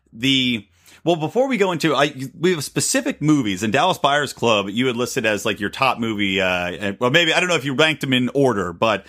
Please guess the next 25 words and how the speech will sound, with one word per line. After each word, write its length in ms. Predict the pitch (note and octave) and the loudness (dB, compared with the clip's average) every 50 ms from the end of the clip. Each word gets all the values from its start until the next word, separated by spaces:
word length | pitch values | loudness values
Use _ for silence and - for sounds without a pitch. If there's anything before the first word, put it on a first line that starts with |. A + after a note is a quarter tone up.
| - - - | -20 -12 -4
you 100 | - B2+ | 0 2
had 140 | C#3+ D3 C#3+ | 2 2 2
it 100 | C#3 C3 | 0 -2
as 120 | A#2+ G#2 A2 | -4 -2 0
number 180 | C#3+ C#3 B2+ | 0 2 2
one 160 | B2 B2 B2 | 2 2 2
in 60 | A#2+ A2+ | 0 0
your 100 | G#2 G#2 | 0 0
list 300 | G#2 C3 D3 - - - | 2 2 0 0 0 -2
for, 280 | - A2+ G#2+ G#2 G#2 | 0 0 2 2 2
uh, 80 | G2+ G2 | 2 2
libertarian 540 | G2 A#2 A2+ A#2 - - A#2+ G#2+ G2+ F#2+ F#2 | 2 0 -2 -2 -2 0 0 0 0 0 -2
films. 540 | F2 - - C#3+ C3 G#2+ F#2 F#2 F#2 - - - _ _ _ _ _ | -2 0 2 2 2 2 0 -2 -6 -8 -10 -16 _ _ _ _ _
But 80 | - D3 | -2 0
before 280 | C#3 D3 C#3 - A#3+ C4 | 0 0 0 0 0 0
we 80 | C4 | 0
get 200 | F#3+ E3+ C#3+ - | 0 0 0 0
into 240 | D3 D#3 D3+ - - D3+ | -2 -4 -2 -2 -2 0
that 280 | C3+ C3 A#2+ A2+ - | 2 2 2 2 0
specifically, 760 | - - A2+ - - G3+ G3+ F3 D#3+ - A#2+ A2 A2 G2+ - - - - - - | -2 -6 -6 -2 0 0 0 0 -2 -2 -2 -2 -2 -2 -4 -8 -18 -20 -6 -2
I 60 | - | 0
wanted 200 | F3+ A3+ B3 G3+ | 0 2 0 -2
to 40 | E3 | -4
just 160 | D3 B2 - | -6 -6 -4
discuss, 400 | - D3+ - - D3+ C#3 B2+ - | -4 -4 -2 0 0 0 0 -2